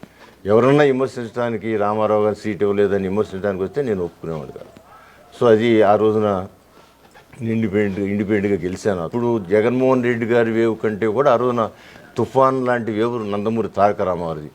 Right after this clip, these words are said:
ఎందుకు ఈ వేవ్ కంటే అది ఎక్కువ అని చెబుతున్నానంటే, ఆనాడు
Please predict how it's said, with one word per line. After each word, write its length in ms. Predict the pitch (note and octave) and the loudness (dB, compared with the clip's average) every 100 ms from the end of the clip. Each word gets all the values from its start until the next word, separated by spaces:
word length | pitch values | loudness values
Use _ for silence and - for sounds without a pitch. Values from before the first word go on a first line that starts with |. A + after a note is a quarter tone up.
| - - G#2 | -20 -10 0
ఎందుకు 280 | B2 C#3+ C#3 | 2 4 4
ఈ 160 | C3+ | 4
వేవ్ 240 | C3 C3+ C3+ | 6 6 4
కంటే 160 | C3 | 0
అది 140 | B2 A#2 | 0 -2
ఎక్కువ 240 | A2+ B2+ | -4 -6
అని 100 | A2+ | -4
చెబుతున్నానంటే, 600 | A2 F#2+ G#2 G2 F#2+ A3 - - - - | -4 -4 -6 -6 -8 -10 -16 -20 -16 0
ఆనాడు 760 | - B2+ C3+ D#3+ D3+ C#3+ D#3+ | 4 4 4 2 2 -2 -4